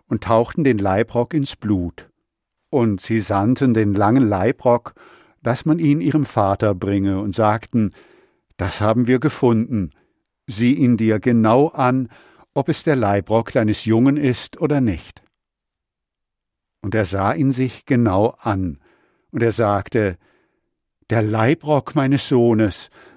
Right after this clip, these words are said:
ein böses, wildes Tier hat ihn gefressen, zerrissen, ja, Josef ist zerrissen worden.“ Und Jakob riss seine Kleider entzwei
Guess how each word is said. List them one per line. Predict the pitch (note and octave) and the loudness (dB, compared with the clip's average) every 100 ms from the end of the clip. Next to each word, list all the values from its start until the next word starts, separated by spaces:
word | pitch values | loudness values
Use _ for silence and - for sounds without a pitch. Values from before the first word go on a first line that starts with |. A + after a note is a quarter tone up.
| _ | _
ein | - C3 A#2+ | -2 -2 0
böses, | C3 C3+ C#3+ B2+ A#2+ - G#2 | 2 4 4 2 -2 -4 0
wildes | C3+ D3 C#3 - - | 2 2 0 -4 -6
Tier | D3 C#3+ C3 G#2+ | 0 2 2 0
hat | D3 | 0
ihn | C3+ A#2+ | 0 0
gefressen, | B2 - A2 A2+ - C3 A#2 - - _ _ _ | -2 -2 -2 -2 -2 -2 -2 -6 -20 _ _ _
zerrissen, | - C#3+ A2+ C#3 D3+ - C3 A2 - - - _ _ | 0 0 2 0 -2 -2 -2 -2 -6 -20 -20 _ _
ja, | C3+ B2 C3 | 0 2 2
Josef | A2+ B2+ B2+ D3+ B2+ | 4 4 4 2 -2
ist | G3 C#3 - - | 0 -4 -4 -10
zerrissen | - C#3+ B2+ A2 G2 - A2 | -6 -2 0 0 -2 -2 0
worden.“ | G#2+ G2 G2 G2+ F#2 _ _ _ _ _ _ _ _ _ _ _ _ _ _ _ _ | 2 2 0 -2 -6 _ _ _ _ _ _ _ _ _ _ _ _ _ _ _ _
Und | G#2+ F#2 | -4 -2
Jakob | G#2 A2 - A#2+ F#2 | -2 -2 0 -4 -2
riss | F#2+ C3 - | -2 -4 -2
seine | C3+ A2+ G#2+ | -2 0 -2
Kleider | G#2 G2 G#2+ B2 | -2 0 2 0
entzwei | G#2+ F#2+ - G#2 G#2 A2 G#2+ | -2 -6 -4 0 2 0 -2